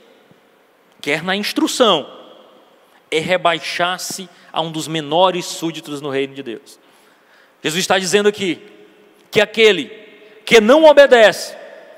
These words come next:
mas não só não obedece, mas também ensina os outros a não obedecerem,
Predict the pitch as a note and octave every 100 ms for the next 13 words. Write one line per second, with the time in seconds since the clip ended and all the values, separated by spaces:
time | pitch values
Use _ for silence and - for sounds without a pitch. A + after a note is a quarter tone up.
0 | - - A#3 G#3 D4 F4+ - C#4+ C#4 D4
1 | D4 C#4+ A#3 A3+ G3+ G3 A3+ B3 A#3 B3+
2 | B3+ - - B3 B3+ - - F4+ F4 C4
3 | C#4 E4 C#4 B3 A#3+ D4 E4 D#4+ D4 C#4+
4 | - A#3 F#3+ B2